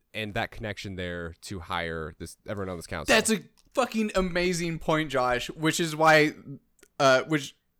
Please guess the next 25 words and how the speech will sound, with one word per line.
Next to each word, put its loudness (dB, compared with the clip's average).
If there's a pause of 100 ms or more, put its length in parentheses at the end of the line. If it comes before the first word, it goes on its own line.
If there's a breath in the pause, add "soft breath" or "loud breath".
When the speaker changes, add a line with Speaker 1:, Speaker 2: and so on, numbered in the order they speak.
(140)
Speaker 2:
points 0
out 4
that -2
there 4
are 6
no 0
actual 0
journalists -4
left -2
in -4
America, -2
because 0 (240 loud breath)
we 0
should 0
be 2
asking 2
those 0
questions 2 (220 loud breath)
of 0 (160 soft breath)
how 8
did 0
Twitter 6
find 6
James 4
Barker 2